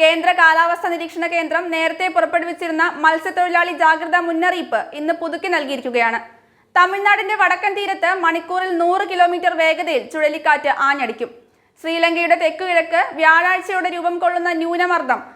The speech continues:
തമിഴ്നാട് തീരത്ത് ചുഴലിക്കാറ്റായി എത്താൻ സാധ്യതയുണ്ടെന്ന് കേന്ദ്ര കാലാവസ്ഥാ നിരീക്ഷണ കേന്ദ്രം അറിയിച്ചതിനെ തുടർന്നാണ് ഈ മുന്നറിയിപ്പ്. ഇന്ത്യൻ മഹാസമുദ്രത്തിന്റെ ഭൂമധ്യരേഖാ പ്രദേശത്തും അതിനോട് ചേർന്നുള്ള തെക്കു പടിഞ്ഞാറൻ ബംഗാൾ ഉൾക്കടലിലും ശ്രീലങ്കയുടെ തെക്കുകിഴക്ക്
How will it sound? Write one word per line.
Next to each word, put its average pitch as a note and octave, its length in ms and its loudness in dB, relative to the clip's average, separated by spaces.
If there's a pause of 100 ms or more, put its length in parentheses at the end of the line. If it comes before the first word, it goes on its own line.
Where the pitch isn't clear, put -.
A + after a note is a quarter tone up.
(180)
തമിഴ്നാട് F#4+ 500 2
തീരത്ത് F#4 300 -4 (100)
ചുഴലിക്കാറ്റായി F#4 720 0
എത്താൻ F4 200 0 (100)
സാധ്യതയുണ്ടെന്ന് E4+ 680 2 (160)
കേന്ദ്ര E4 280 0 (100)
കാലാവസ്ഥാ E4+ 560 2
നിരീക്ഷണ E4 300 -6 (100)
കേന്ദ്രം E4 280 -2 (100)
അറിയിച്ചതിനെ E4 500 -2
തുടർന്നാണ് D#4+ 460 0 (120)
ഈ C#4 100 -6
മുന്നറിയിപ്പ്. A#3 460 -4 (760)
ഇന്ത്യൻ G4 340 0
മഹാസമുദ്രത്തിന്റെ G4+ 760 0 (100)
ഭൂമധ്യരേഖാ F#4 680 0
പ്രദേശത്തും F4 500 -4 (140)
അതിനോട് E4+ 400 0
ചേർന്നുള്ള F4 360 4 (160)
തെക്കു E4+ 300 -2
പടിഞ്ഞാറൻ F#4+ 500 0
ബംഗാൾ E4+ 380 0
ഉൾക്കടലിലും E4+ 560 -2 (360)
ശ്രീലങ്കയുടെ G4 600 -2
തെക്കുകിഴക്ക് F#4+ 480 -2